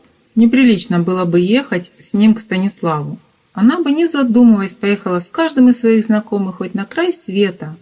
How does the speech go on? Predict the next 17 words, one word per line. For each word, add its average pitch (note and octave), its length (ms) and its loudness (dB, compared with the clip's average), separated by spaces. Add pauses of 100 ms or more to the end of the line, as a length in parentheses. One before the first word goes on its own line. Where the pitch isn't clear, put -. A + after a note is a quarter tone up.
(120)
Все D#4+ 180 -6
равно, F#3 400 0
брат F#3 460 -4
он G#3 200 -2
ей, F#3 360 -8
или F3+ 200 -2
сестра, F3+ 680 -8 (180)
или F3 160 -2
кто-то F3 320 -6
другой. D#3+ 500 -4 (640)
Конрад A#3 380 0
видел, A3+ 260 -2
что G3+ 180 -6
Вера G#3 240 0
его G3+ 160 -2
не G3+ 120 -2
понимает – G3+ 580 0